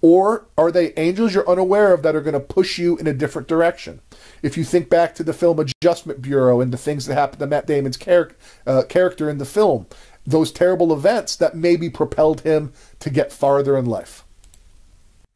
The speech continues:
The limitation is an illusion created by the mind, and Swami Vivekananda called it Maya. Maya is the illusionary life that we live through. Now, it's not saying that life isn't real.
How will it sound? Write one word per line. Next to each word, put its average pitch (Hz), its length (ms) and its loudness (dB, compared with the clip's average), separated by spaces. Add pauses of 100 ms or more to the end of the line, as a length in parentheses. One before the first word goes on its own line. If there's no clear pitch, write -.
(1300)
The 123 80 -6
limitation 220 680 0
is 156 200 -2
an 139 60 -2
illusion 180 520 0
created 165 400 -2
by 190 160 2
the 208 80 -6
mind, 147 560 -2
and 123 220 -4 (140)
Swami 170 320 0
Vivekananda 175 640 0
called 151 360 0
it 151 160 -4
Maya. 135 540 -4 (560)
Maya 175 600 2
is 170 180 2
the 156 100 -4
illusionary 208 720 2
life 143 520 0 (180)
that - 140 0
we 220 140 0
live 247 320 0
through. 107 360 -6
Now, 147 300 0
it's - 220 -10
not 196 260 -2
saying 190 300 0
that 165 160 0
life 156 240 0
isn't 123 240 -8
real. 131 480 0